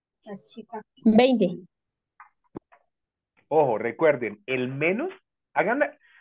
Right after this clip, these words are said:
Speaker 1: hagan de cuenta que cuando les dicen menos un número, es plata que ustedes deben o plata que les está saliendo. Entonces,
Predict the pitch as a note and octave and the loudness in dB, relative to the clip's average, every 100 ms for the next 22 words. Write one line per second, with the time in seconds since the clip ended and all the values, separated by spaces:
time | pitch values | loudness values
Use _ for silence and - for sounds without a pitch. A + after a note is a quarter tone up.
0 | - G3+ A#3+ G3+ G3+ G#3+ G3+ G3 F3 D#3+ | -8 0 2 2 2 0 -2 -2 0 -2
1 | D3+ D#3 D#3+ D#3+ E3 E3 D#3+ C#3+ C#3 - | -2 -4 -4 -6 -2 -2 0 -4 -8 -6
2 | F#3+ G#3 A#3+ C4 D4 D4 - D#3 D#3 - | -4 -2 -2 0 -2 -4 -6 -6 -6 -18
3 | _ _ - F3 E3+ E3+ F#3+ F#3 D#3 - | _ _ -4 2 2 2 -2 -2 -10 -8
4 | C3+ C3 C#3+ D3 C#3 F3 G3+ G#3+ - D3 | -6 0 0 0 -2 -2 -2 -4 -6 -12
5 | C#3+ C3 B2+ C#3+ D3+ D3+ C#3+ B2+ - G#2+ | -6 -6 -4 -6 -4 -4 -4 -6 -8 -2
6 | C3 C3 A#2+ G2 - _ _ _ - D3 | -2 -2 -10 -12 -20 _ _ _ -8 -8
7 | C#3+ D3+ C#3+ G#2+ | -4 -4 -4 -6